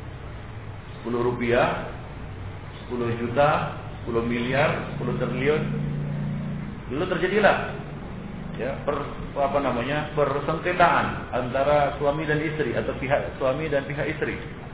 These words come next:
Ya, istri menuntut misalnya, "Engkau katakan sepuluh, artinya sepuluh miliar," katanya. Hmm. Kata si suami, "Tidak, maksud saya sepuluh juta."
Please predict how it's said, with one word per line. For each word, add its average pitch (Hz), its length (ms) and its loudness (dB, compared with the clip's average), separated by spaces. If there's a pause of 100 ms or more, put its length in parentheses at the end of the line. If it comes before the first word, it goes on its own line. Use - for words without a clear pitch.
(400)
Ya, 131 240 0
istri 175 160 0
menuntut 165 400 0
misalnya, 175 480 0 (240)
"Engkau 156 240 0
katakan 156 400 0
sepuluh, 170 400 0
artinya 165 320 0
sepuluh 170 240 0
miliar," 190 320 8
katanya. 104 400 0 (480)
Hmm. 95 160 -2 (1120)
Kata 117 240 4
si 151 80 -2
suami, 160 320 2
"Tidak, 165 480 8
maksud 160 320 0
saya 196 320 4
sepuluh 180 240 0
juta." 196 560 8